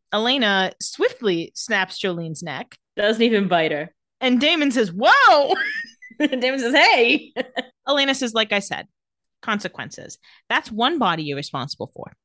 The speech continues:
Speaker 1: Keep trying to fix me, and there'll be a second, a twentieth, a hundredth. It's your choice." And then she leaves. And Damon turns to Stephanie and said, "Hey, uh, still ready to ride off into the sunset?"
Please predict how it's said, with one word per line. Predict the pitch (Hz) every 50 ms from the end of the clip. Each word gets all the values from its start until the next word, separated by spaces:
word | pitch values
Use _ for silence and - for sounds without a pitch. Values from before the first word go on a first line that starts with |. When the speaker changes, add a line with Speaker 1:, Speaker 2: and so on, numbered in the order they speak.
| _ _ _ _ _ _ -
Speaker 1:
Keep | - - 233 311 -
trying | - 392 370 392 403
to | 392
fix | - 254 233 - -
me, | 233 226 220
and | 160 180 175
there'll | 165 160 160
be | 156 156 151
a | 147
second, | - - 202 220 - 320 339 381 392 381 - _ -
a | -
twentieth, | - - 339 302 294 277 285 285 _ _ _ _ _ -
a | - 330
hundredth. | 269 262 233 208 220 214 208 - _ _ _ - - - - - -
It's | - 175 -
your | 180 180
choice." | 180 - - - - - - - - _ _ _ _ _ _ _ _ _ _ -
And | 240 254
then | 269 269
she | - - 277 247
leaves. | 294 320 247 151 98 82 - - - - _ _ -
And | 208 208 208 208 214
Damon | 208 277 302 311 269
turns | 277 277 233
to | 226 208
Stephanie | 262 254 254 240 208 196
and | 185
said, | - 170 165 160 151 151 - -
"Hey, | 185 233 247 226 175 170 160
uh, | 156 151 151 143 - _ _ _ _ _ _ _ _ _
still | - - - - 214 220
ready | 226 220 233 226
to | 214 196
ride | 214 214 226 233
off | 220 233 254
into | 254 247 208
the | 202
sunset?" | - 247 240 254 247 - 311 302